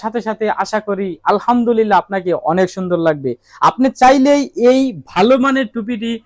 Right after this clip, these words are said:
সব জায়গায় পাবেন না। আমার হাতে যেই টুপিটি দেখতে পাচ্ছেন, এটি প্যানেল টুপি, আর এই টুপিগুলো কিন্তু যারা আমাদের কাছ থেকে নিয়েছে, সবাই এই টুপিগুলোর প্রশংসা করেছে।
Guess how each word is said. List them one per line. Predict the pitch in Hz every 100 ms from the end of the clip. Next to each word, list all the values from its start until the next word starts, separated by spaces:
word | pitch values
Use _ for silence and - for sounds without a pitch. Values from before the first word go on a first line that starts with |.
| _ _
সব | - 180 175
জায়গায় | 196 202 190 190
পাবেন | 170 147
না। | 123 107 _ -
আমার | 196 247 247
হাতে | 185 214 269
যেই | 269
টুপিটি | 233 233 240
দেখতে | 233 233 220
পাচ্ছেন, | 220 202 214 214 _ -
এটি | 160 190 160 -
প্যানেল | 143 196 233
টুপি, | 247 214 262 - _ -
আর | 190 -
এই | 202 233
টুপিগুলো | 220 269 277 247 262 254
কিন্তু | 262 240 262 190 160
যারা | 170 220 240
আমাদের | 175 202 214 214
কাছ | 202
থেকে | - 196
নিয়েছে, | 196 202 190 196 _ _ -
সবাই | 143 165 208 220
এই | 226
টুপিগুলোর | 214 190 190 196 175 -
প্রশংসা | - 226 196
করেছে। | 139 123 113